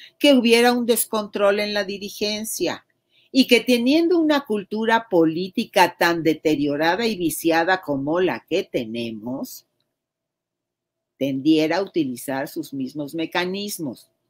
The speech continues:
Los militantes y los simpatizantes de, de Morena no vivían en un mundo aparte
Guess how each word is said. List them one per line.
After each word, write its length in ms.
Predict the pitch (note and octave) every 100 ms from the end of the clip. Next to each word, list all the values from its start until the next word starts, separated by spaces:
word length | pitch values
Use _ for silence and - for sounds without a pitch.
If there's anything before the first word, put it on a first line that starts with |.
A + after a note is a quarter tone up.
| _ _ _ _ _ _ -
Los 220 | D#3 D#3
militantes 920 | C#3+ B2+ C3 - F#3 C4+ C4+ D4 C4+
y 80 | F3
los 140 | C#3
simpatizantes 1000 | - C3 A2+ - - - E3+ G3+ A#3 G3+ D#3
de, 580 | C3 A#2 G2 C#2+ - _ _ _ _ _ _ _ _ -
de 120 | -
Morena 640 | A2+ A#2 D3 D3+ E3+ D#4+ _ - -
no 260 | F3 G#3+
vivían 440 | C#4+ B3+ A#3+ B3+ B3
en 180 | F#3+
un 180 | G3+ G#3
mundo 400 | G3+ G#3 G3 F#3+
aparte 840 | D#3+ - D#3 E3+ E3 - E3 D3